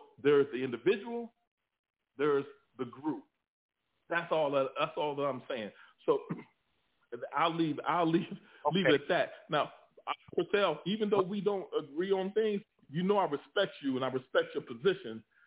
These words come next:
Speaker 1: I just wanna get that out there. People may think that we argue and we can't be cool. Uh, we, these brothers, we stay down.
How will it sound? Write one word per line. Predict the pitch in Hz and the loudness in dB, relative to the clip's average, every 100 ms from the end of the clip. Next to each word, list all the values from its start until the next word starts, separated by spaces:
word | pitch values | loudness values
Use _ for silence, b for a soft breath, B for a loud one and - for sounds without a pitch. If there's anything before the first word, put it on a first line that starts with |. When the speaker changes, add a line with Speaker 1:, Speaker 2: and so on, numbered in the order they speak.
| b b | b b
Speaker 1:
I | 131 | -2
just | 151 | -2
wanna | 175 147 | -2 -2
get | 147 - | -2 -2
that | 143 | 0
out | 170 156 - | -2 -2 -4
there. | 147 - | -6 -6
People | 170 | -10
may | 156 151 | -6 -6
think | 175 160 | -6 -6
that | 135 | -6
we | 135 139 | -6 -4
argue | 151 156 139 | 0 0 -2
and | 131 | -4
we | 151 | -6
can't | 160 147 | -4 -4
be | 135 139 | -2 -2
cool. | - 165 123 - _ _ _ - | 2 2 0 -10 _ _ _ -6
Uh, | 135 131 139 | -4 -4 -4
we, | 175 180 131 143 | -6 -6 -8 -6
these | 170 151 | -6 0
brothers, | 165 147 135 | 2 2 -2
we | 156 147 | -6 -4
stay | 165 147 | 0 0
down. | 120 98 | 0 -4